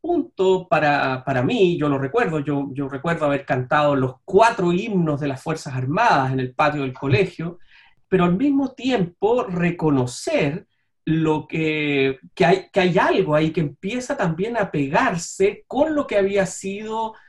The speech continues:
eh, entre comillas, los procesos como vitalistas, llamemos los vernáculos de los sesenta, con la recuperación de las fiestas de la primavera, con esta idea de una juventud sana, ¿no? Una, una, una, la juventud sana que,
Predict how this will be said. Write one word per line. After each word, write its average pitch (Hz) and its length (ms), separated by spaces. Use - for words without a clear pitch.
eh, 160 220
entre 170 160
comillas, 190 420
los 180 140
procesos 208 540
como 160 300
vitalistas, 165 1160
llamemos 185 400
los 165 200
vernáculos 160 880
de 151 80
los 139 180
sesenta, 180 880
con 185 200
la 175 140
recuperación 160 560
de 160 80
las 156 160
fiestas 156 340
de 147 80
la 135 140
primavera, 156 960
con 190 160
esta 180 280
idea 180 400
de 175 120
una 180 160
juventud 156 600
sana, 160 520
¿no? 160 260
Una, 151 240
una, 156 300
una, 160 420
la 147 120
juventud 165 540
sana 147 520
que, 139 280